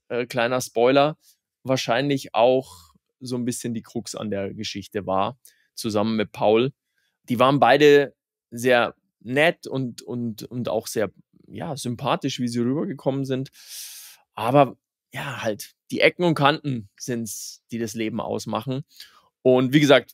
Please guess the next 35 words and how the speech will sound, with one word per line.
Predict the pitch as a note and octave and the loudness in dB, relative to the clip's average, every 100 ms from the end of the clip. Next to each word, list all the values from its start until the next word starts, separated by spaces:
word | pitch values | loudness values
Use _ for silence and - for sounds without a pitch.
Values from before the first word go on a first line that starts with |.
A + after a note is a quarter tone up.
| _ | _
positiv | E3+ A3+ G3 - G3 E3+ | 2 2 2 -2 -2 -2
für | - C#3+ | 0 0
mich | C#3+ F3+ G#3+ - - - | 4 2 0 -6 -14 -8
in | D3+ | -6
dem | D3 | -4
Quickstep | D#3 D3 - C#3 D#3+ | -2 -4 -2 -2 2
war | B2 | 2
auf | B2 - | 2 0
alle | B2+ C3 | -4 -2
Fälle, | C3+ B2+ | -2 -2
dass | A#2+ B2+ - - _ _ - | -2 -4 -6 -18 _ _ -14
ich, | - - - | -12 -12 -16
ich, | - - - _ _ - | -18 -18 -20 _ _ -20
ich | A2+ | -10
fand, | - A#2+ B2 | -4 -4 -4
sie | C3 B2 A#2+ _ | -4 -6 -6 _
hat | A#2+ - | -6 -4
eine, | B2+ A2+ G#2+ - - | -2 -2 -2 -8 -8
eine | A2+ G2 - _ _ _ | -6 -6 -10 _ _ _
schöne, | - - C#3 C#3+ | -6 2 4 4
natürliche | A#2+ G#2+ C#3+ B2 B2 | 2 2 2 2 4
Ausstrahlung | B2 D3 - C3 C3 B2+ | 4 4 2 2 2 0
gehabt. | B2 A#2+ - - - _ | 2 2 0 -20 -20 _
Sie | - D3+ | 2 4
haben | D#3+ | 8
wirklich | G3 C4+ E3 | 6 4 -6
viel | - F#3+ | -4 -2
getanzt, | F3 D#3 E3 G3+ - | -2 0 0 -2 -4
das | C#3+ | -4
muss | D#3 E3+ | -4 -2
man | D#3 | -2
denen | D3 C#3+ | 0 -2
wirklich | C#3 - D#3 | -4 -4 -8
zugute | - D3 D3+ - D#3+ | -8 -6 -4 -2 0
halten. | C3+ C#3+ - D3 D#3 | 2 2 0 -6 -6